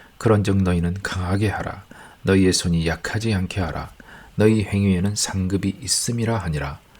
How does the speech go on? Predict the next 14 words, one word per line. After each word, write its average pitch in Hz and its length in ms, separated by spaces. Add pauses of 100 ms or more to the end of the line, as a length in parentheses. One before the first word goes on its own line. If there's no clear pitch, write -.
(280)
아사가 85 600
이 107 120
말, 80 220
곧 80 200
선지자 85 460 (160)
오데스의 98 480
예언을 76 260
듣고 92 320 (460)
마음을 90 320
강하게 73 440
하여 87 280 (440)
가증한 104 480
물건들을 82 560 (420)
유다와 95 460